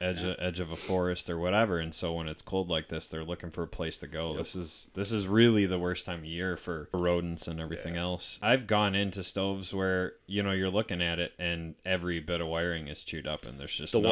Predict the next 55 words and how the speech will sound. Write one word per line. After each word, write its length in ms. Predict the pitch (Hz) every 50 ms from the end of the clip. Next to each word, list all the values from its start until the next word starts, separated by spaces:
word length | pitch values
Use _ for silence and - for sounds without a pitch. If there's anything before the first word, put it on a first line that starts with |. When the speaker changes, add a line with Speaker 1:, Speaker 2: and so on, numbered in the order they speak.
| 110 110
Speaker 1:
nothing 20 |
Speaker 3:
down 100 | - 104 101
Speaker 1:
you 20 | 95
can 60 | 87
Speaker 3:
south 280 | - 123 120 120 117
Speaker 1:
do. 100 | - 95 85
Speaker 3:
that 120 | - 82
we 140 | 101 107 104
had 160 | 104 104 90
to 80 | 98 90
break 420 | - 101 92 107 107 101 - - - -
open 440 | 104 113 120 - 85 73 73 73 - -
Speaker 1:
Yeah. 300 | 92 92 92 92 92 85
Speaker 3:
because 260 | 82 - 110 95 87
it 120 | 90 -
chewed 420 | - - - - 104 101 101 101 90
the, 140 | 98 92 87 82 - -
the 140 | 95 90 85
door 220 | 98 101 120 127
lock 220 | 98 82 78 76
Speaker 1:
Yeah, 240 | 95 98 104 104 98
it 40 | 85
Speaker 3:
closed. 120 | - -
Speaker 1:
chewed 120 | - 101 95 95
the 80 | 101
Speaker 3:
The 60 | 92
Speaker 1:
door 120 | 92 92 98
Speaker 3:
other 80 | 110 110
Speaker 1:
lock 180 | 107 104 101
Speaker 3:
lock 80 | 101 -
Speaker 1:
shut. 200 | - 107 104 -
Speaker 3:
closed. 120 | 87 85 95
Speaker 1:
Yeah, 140 | 101 101 92
we 100 | 87 85
couldn't 380 | - - 95 95 90 85 - - _ - -
Speaker 3:
Yeah. 60 | - 85
Speaker 1:
get 140 | 98 95 -
anywhere 380 | 90 95 110 107 87 78 78 78
with 160 | 80 78 -
that 220 | 90 95 95 -
one. 100 | 80 85
Speaker 3:
Oh, 40 | 85 87
Speaker 1:
That 40 | 92
Speaker 3:
that 60 | 92 98
Speaker 1:
was 100 | 92 -
Speaker 3:
was 60 | -
Speaker 1:
pretty 160 | 104 95 95
Speaker 3:
gross. 300 | 90 90 95 101 95 87
Speaker 1:
bad. 60 | 85 82 - - _ - -
Speaker 3:
That 60 | -
Speaker 2:
Yeah, 60 | 120 117
Speaker 3:
was 80 | 113 117
Speaker 2:
and, 60 | -
Speaker 3:
disgusting. 300 | 139 139 143 - - 175
Speaker 2:
you 60 | 165